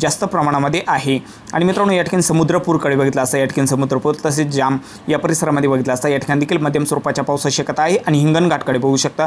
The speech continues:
हिंगणघाट तसेच या ठिकाणी येनोरा या ठिकाणी देखील मध्यम स्वरूपाचा पाऊस आपल्याला बघायला मिळू शकतोय,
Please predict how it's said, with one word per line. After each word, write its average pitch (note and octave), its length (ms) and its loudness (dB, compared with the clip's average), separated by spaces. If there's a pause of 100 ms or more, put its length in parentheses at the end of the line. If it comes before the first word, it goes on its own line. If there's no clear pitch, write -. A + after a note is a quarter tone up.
(400)
हिंगणघाट C#3+ 480 2
तसेच D#3 220 -2
या D3 100 2
ठिकाणी C#3+ 280 0
येनोरा C3 340 2
या C3+ 120 2
ठिकाणी C#3+ 260 0
देखील D#3+ 160 0
मध्यम C#3+ 280 2
स्वरूपाचा C#3+ 360 -2
पाऊस D3 220 0
आपल्याला C#3 280 0
बघायला C3 340 0
मिळू C#3 140 2
शकतोय, - 260 -2